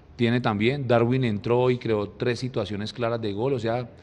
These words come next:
creo que, eh, se nos acaban las fechas, a ellos también, y va a ser un partido parejo. Ellos,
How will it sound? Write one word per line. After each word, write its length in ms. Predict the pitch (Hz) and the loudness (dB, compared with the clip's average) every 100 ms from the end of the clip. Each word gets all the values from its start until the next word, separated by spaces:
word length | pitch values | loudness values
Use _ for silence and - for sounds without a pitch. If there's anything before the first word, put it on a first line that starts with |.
| - - - - - - | -20 -20 -20 -20 -20 -2
creo 160 | 113 | -2
que, 540 | 113 151 151 151 147 156 | 4 6 6 4 2 -2
eh, 560 | 139 117 110 107 104 101 | -4 -2 -4 -6 -8 -12
se 180 | - - | 0 2
nos 140 | - | 4
acaban 380 | 120 127 135 156 | 4 2 2 2
las 160 | 135 | 0
fechas, 360 | - 147 151 180 | 4 2 2 -4
a 80 | 139 | -4
ellos 220 | 120 143 | -4 -4
también, 420 | 131 110 131 202 | -4 0 -2 -2
y 120 | 139 | -6
va 100 | 107 | -6
a 40 | 104 | -6
ser 120 | 123 | -4
un 100 | 131 | -4
partido 460 | 127 120 123 131 123 | -4 -4 -4 -4 -2
parejo. 340 | 107 107 123 | -2 -2 -4
Ellos, 320 | 104 107 - | -4 -8 -12